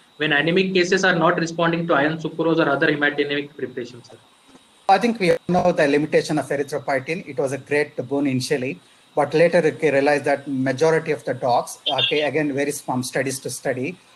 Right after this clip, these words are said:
Speaker 2: uh, from forty to sixty percent, they develop the antibodies. So the biggest problem with the erythropoietin, even though it might improve the appetite, dogs will be, you know, okay, respond very nicely. By second or the third injection, they would have developed the antibodies, and, uh, it's going to worsen the anemia.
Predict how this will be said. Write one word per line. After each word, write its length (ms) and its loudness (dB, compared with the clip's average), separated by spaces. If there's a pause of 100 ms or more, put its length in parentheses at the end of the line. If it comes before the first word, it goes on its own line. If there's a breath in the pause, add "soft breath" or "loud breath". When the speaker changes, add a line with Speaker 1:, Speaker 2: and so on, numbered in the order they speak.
(160 soft breath)
Speaker 2:
uh, 100 0
from 240 -4
forty 240 2
to 140 -4
sixty 280 -6
percent, 460 -2
they 100 0
develop 400 0
the 80 0
antibodies. 800 -4 (480)
So 360 2
the 100 2
biggest 320 -2
problem 300 2
with 100 -2
the 80 0
erythropoietin, 640 -2
even 240 0
though 80 2
it 180 0
might 220 0
improve 360 0
the 120 2
appetite, 460 -2 (160)
dogs 260 0
will 80 -4
be, 120 -4
you 160 -2 (120)
know, 120 -2
okay, 360 -4
respond 420 -2 (120)
very 180 -2
nicely. 540 -2 (400 soft breath)
By 100 4
second 460 2
or 60 6
the 100 2
third 300 2
injection, 480 2
they 60 0
would 120 2
have 160 2
developed 300 0
the 80 -2
antibodies, 580 -2 (320)
and, 320 2
uh, 20 6
it's 220 4
going 220 2
to 80 2
worsen 420 2
the 120 2
anemia. 460 -4